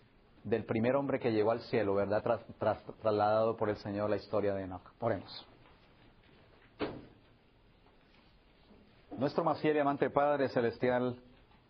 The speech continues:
como quiero agradecerte, Señor, por la oportunidad de tener en esta tarde este lindo grupo de jóvenes y señoritas que ha venido movido por tu Santo Espíritu a esta convención,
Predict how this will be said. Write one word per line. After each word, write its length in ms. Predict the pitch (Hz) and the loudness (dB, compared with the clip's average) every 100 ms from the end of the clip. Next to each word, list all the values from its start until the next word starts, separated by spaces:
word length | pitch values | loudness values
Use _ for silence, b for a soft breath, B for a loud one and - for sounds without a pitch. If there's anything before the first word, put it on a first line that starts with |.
| _ _ b b b b b b - - - - | _ _ b b b b b b -20 -20 -20 -8
como 100 | 131 | -2
quiero 160 | 135 151 | 2 2
agradecerte, 640 | 143 139 123 151 143 143 | 4 2 2 2 0 0
Señor, 420 | - 123 135 143 | 0 2 4 2
por 160 | - 123 | 2 4
la 80 | 113 | 4
oportunidad 720 | 110 117 127 120 117 131 139 - B B B B - - _ - _ - - - _ _ _ _ - - - - - - _ _ _ - _ - | 2 0 2 2 4 4 2 -4 B B B B -20 -20 _ -20 _ -20 -20 -20 _ _ _ _ -20 -20 -20 -20 -20 -20 _ _ _ -20 _ -8
de 240 | 110 147 | -2 0
tener 300 | 151 143 165 | 2 2 2
en 160 | 175 156 | 2 2
esta 240 | 156 147 | 0 2
tarde 320 | 160 165 156 | 2 2 0
este 180 | 147 160 | 0 0
lindo 220 | 151 156 | 2 0
grupo 260 | 147 156 156 | 0 2 2
de 80 | 139 | 2
jóvenes 400 | 160 165 147 135 | 2 0 -2 -4
y 40 | |
señoritas 840 | 143 131 131 160 139 113 - - - b b b b b _ - _ - | 0 2 2 2 0 -4 -8 -18 -20 b b b b b _ -20 _ -2
que 80 | 131 | 0
ha 40 | |
venido 340 | 143 160 175 170 | 2 2 2 2
movido 400 | 151 139 160 165 | 2 2 2 2
por 140 | 151 | 0
tu 80 | 147 | 0
Santo 260 | 151 147 151 | 0 0 -2
Espíritu 580 | - 160 156 156 143 | 0 0 0 0 0
a 220 | 139 123 131 | 2 2 2
esta 400 | 131 147 135 127 | 4 6 6 6
convención, 840 | 135 127 120 - 135 143 143 123 | 4 4 0 2 4 6 4 0